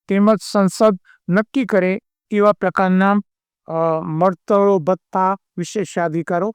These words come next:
એમને મળશે. એક જ વ્યક્તિ બે અથવા વધુ રાજ્યોના રાજ્યપાલ તરીકે નિયુક્ત કરવામાં આવી હોય ત્યારે તે રાજ્યપાલને આપવાના મળતળો અને ભથ્થા રાષ્ટ્રપતિ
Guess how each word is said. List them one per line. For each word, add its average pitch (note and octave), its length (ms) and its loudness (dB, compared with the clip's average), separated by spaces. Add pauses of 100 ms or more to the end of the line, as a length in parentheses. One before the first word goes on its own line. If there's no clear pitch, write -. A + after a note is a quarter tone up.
(220)
એમને F3 240 -4
મળશે. E3 440 -6 (1400)
એક A3 340 -4
જ A3 120 0
વ્યક્તિ A#3+ 540 -2 (100)
બે G3 300 0
અથવા A3+ 500 0
વધુ F#3+ 500 0 (340)
રાજ્યોના G#3 600 2
રાજ્યપાલ G#3 540 0
તરીકે G#3+ 380 0
નિયુક્ત G3+ 340 2
કરવામાં F#3 440 -2
આવી F#3 180 -2
હોય G3 200 -2
ત્યારે G3 420 -4 (720)
તે B3+ 160 0
રાજ્યપાલને G#3+ 1300 0 (260)
આપવાના G#3+ 640 0
મળતળો G3 640 2
અને G3+ 260 0
ભથ્થા G3+ 560 0 (440)
રાષ્ટ્રપતિ G#3 800 -2